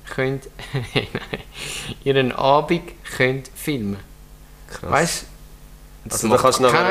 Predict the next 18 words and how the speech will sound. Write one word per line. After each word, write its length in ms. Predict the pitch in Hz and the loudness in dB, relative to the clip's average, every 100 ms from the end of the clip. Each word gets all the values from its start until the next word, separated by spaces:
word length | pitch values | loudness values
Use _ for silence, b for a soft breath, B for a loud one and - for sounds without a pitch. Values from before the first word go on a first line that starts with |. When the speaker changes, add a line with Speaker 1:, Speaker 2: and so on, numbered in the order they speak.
| 202 | 2
Speaker 1:
einziger 300 | - 180 165 | 2 -2 -4
Club, 380 | - 180 190 - | -2 0 0 2
oder? 240 | 135 175 - | 2 2 -4
Speaker 2:
da 80 | - | -6
kannst 200 | 113 110 | -4 0
du 40 | |
nachher 140 | 117 117 | 0 2
Speaker 1:
Noch 60 | 123 | 2
Speaker 2:
so 140 | 123 | 2
Speaker 1:
gar 120 | 110 151 | 4 4
Speaker 2:
dein, 80 | 170 | 4
Speaker 1:
nicht 180 | 170 | 0
gehört. 460 | - 107 - - - | 0 0 -2 -4 -6
Speaker 2:
dein 140 | 117 - | -6 -2
Video 420 | 147 170 147 143 | -2 2 2 4
schauen, 300 | 143 135 131 | 4 4 2
so, 200 | 131 - | 2 4
"Ah, 300 | 294 175 | 4 4